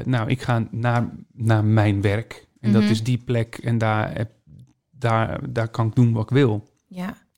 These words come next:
Speaker 1: En dus heel veel me-time ook.
Speaker 2: Ehm, zitten daar ook routines in?
Speaker 1: Ehm, nou, n-, nou, nee, niet per se. Het enige wat ik misschien,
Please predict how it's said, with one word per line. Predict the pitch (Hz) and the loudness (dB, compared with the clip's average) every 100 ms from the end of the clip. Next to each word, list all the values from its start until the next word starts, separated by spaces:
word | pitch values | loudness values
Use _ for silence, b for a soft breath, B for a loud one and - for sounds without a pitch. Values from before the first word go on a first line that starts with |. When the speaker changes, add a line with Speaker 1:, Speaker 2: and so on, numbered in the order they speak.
| - | -12
Speaker 1:
En | - 113 | 2 4
dus | 110 - | 4 2
heel | 110 | 0
veel | 104 98 | 0 -2
me-time | 110 120 113 113 113 | 0 -2 -2 -6 -8
ook. | - - _ _ _ _ _ _ _ | -10 -14 _ _ _ _ _ _ _
Speaker 2:
Ehm, | 254 277 277 - _ _ _ _ | -6 -4 -4 -8 _ _ _ _
zitten | - 240 247 | -8 -4 0
daar | 269 | 2
ook | 240 208 | 2 0
routines | 190 185 190 190 214 226 | -2 -4 -2 -2 -2 -2
in? | 233 311 339 _ _ _ _ _ _ _ _ _ _ _ _ _ _ _ _ b b b b b _ | -4 -6 -12 _ _ _ _ _ _ _ _ _ _ _ _ _ _ _ _ b b b b b _
Speaker 1:
Ehm, | - 208 202 196 196 190 185 - | 0 4 4 4 2 0 -2 -8
nou, | - 202 226 | -6 -4 0
n-, | 185 - - _ _ | 0 0 -6 _ _
nou, | 165 170 214 214 | -6 2 4 4
nee, | 190 190 208 190 | 4 4 2 2
niet | 170 180 - | 2 2 0
per | 170 | 0
se. | - 202 262 151 123 - - _ _ _ _ _ _ _ _ - | 2 2 4 2 0 -12 -20 _ _ _ _ _ _ _ _ -10
Het | 147 | 0
enige | 175 190 180 | 2 4 4
wat | 175 180 | 2 2
ik | 170 | 2
misschien, | 165 - - - 247 226 185 - | 2 2 -4 2 6 8 6 0